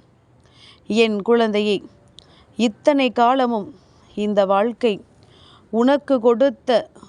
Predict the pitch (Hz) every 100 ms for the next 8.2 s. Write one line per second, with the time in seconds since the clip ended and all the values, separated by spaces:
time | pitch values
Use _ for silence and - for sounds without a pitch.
0 | _ 196 196 269 269 - 233 196 190 196
1 | 190 196 _ _ _ _ _ - _ _
2 | _ _ 226 254 254 247 254 247 285 320
3 | 262 - 220 _ _ _ _ _ _ _
4 | _ 208 226 240 226 220 269 233 185 _
5 | _ - _ - - 240 277 262 233 -
6 | 208 - 208 202 214 247 240 185 147 -
7 | 196 196 190 190 180 190 208 220 185 190
8 | 220 185